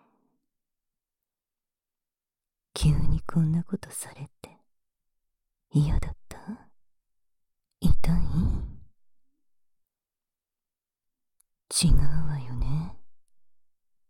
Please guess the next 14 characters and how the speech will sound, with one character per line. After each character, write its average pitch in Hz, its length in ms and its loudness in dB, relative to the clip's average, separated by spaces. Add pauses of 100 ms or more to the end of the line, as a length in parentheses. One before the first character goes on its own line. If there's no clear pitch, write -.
さ - 260 -4
っ 151 60 -4 (100)
き - 120 -20
か 170 160 -6
ら - 140 -14 (100)
ず - 180 -14
っ 127 60 -14 (540)
と、 170 140 -6 (500)
さ 139 300 -4
れ 143 180 -8
る 175 180 -10
が - 180 -16
ま - 240 -8
ま。 - 220 -4